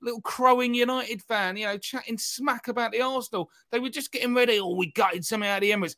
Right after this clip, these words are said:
No, Kruger's about. He's back. He's a monster. And he is absolutely, he is, this is past the chrysalis stage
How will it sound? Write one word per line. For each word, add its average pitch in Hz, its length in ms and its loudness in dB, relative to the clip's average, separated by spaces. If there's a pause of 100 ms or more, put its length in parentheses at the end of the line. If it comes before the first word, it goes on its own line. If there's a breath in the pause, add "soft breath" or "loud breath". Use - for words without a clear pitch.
No, 156 400 4 (360)
Kruger's 139 440 2
about. 131 320 -6 (260)
He's 185 220 0
back. - 320 2 (680 soft breath)
He's 254 220 8
a 269 60 8
monster. 233 720 4 (240)
And 247 100 6
he 294 220 4
is 247 240 2
absolutely, 330 1400 0 (400)
he 254 480 4
is, 208 220 -6 (120)
this 254 280 -4
is 277 160 -4
past 277 440 0
the 285 60 -4
chrysalis 262 540 -2
stage 180 500 -4